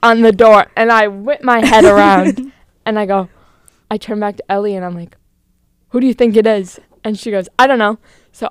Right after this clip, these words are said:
Speaker 1: I go over to the door.
Speaker 2: I quickly jump up and turn down the music. And
Speaker 1: I go
Speaker 2: also, like, put stuff away.
Speaker 1: I go to the door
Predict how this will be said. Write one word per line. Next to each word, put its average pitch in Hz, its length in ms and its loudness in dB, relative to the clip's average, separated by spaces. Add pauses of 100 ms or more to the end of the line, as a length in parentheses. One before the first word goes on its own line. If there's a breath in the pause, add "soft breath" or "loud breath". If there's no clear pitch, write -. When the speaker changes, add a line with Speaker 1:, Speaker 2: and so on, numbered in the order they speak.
Speaker 1:
I 226 240 2
go 269 260 2
over 254 180 0
to 233 140 -10
the 226 100 -4
door. 202 400 -2
Speaker 2:
I 247 160 0
quickly 339 360 -2
jump 247 340 0
up 220 220 0
and 214 180 -4 (160)
turn 233 300 -4
down 208 260 0
the 202 60 -4
music. 190 580 -4 (360 soft breath)
And 262 140 2
Speaker 1:
I - 20 4
go 262 60 4
Speaker 2:
also, 262 320 2
like, 220 240 0
put 226 180 -4
stuff - 320 -6
away. 185 640 -4 (140)
Speaker 1:
I 220 160 0
go 277 160 2
to 285 160 -6
the 254 80 -4
door 208 400 2